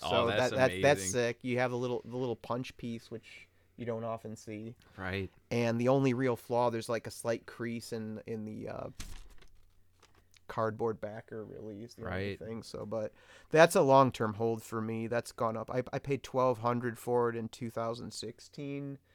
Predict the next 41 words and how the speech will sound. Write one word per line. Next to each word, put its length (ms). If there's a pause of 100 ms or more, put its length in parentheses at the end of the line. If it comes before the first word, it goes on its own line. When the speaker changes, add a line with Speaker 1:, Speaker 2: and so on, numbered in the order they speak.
(320)
Speaker 2:
because 280
that 200
was, 200
like, 200
something 400
that 120
was 140
kind 320
of, 360
I 120
saw 520
as 400
a 360 (440)
long-term 540
hold, 540 (680)
as 240
an 100
investment. 680 (640)
Speaker 1:
Yeah, 220
Speaker 2:
And 80
I, 40
Speaker 1:
dude. 280
Speaker 2:
I 40
Speaker 1:
I 40
Speaker 2:
think 100
Speaker 1:
think 140
you 60
Speaker 2:
it's, 120
Speaker 1:
made 180
Speaker 2:
it's, 20
Speaker 1:
out 180
Speaker 2:
it's, 80
Speaker 1:
well, 200
Speaker 2:
it's 120
a 40
Speaker 1:
man, 100
Speaker 2:
pretty 200
Speaker 1:
right? 120
Speaker 2:
cherished 380
item, 360
too. 440